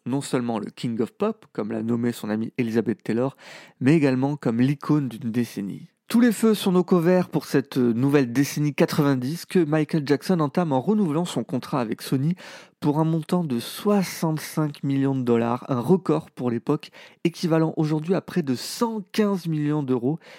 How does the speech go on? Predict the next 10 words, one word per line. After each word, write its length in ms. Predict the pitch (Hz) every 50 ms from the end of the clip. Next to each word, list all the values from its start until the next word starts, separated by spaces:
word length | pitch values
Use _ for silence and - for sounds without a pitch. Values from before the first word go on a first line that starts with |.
| - - _ -
Évidemment, 580 | - 127 139 151 147 156 160 160 180 196 202 - -
on 100 | 135 131
n'en 80 | 135
signe 240 | 139 - - 147 139
plus 180 | - - 226 196
beaucoup 320 | 170 165 160 - - 208
des 80 | 156 135
comme 160 | - 139 131
ça 140 | - - 175
aujourd'hui. 480 | 139 - - - - - - - -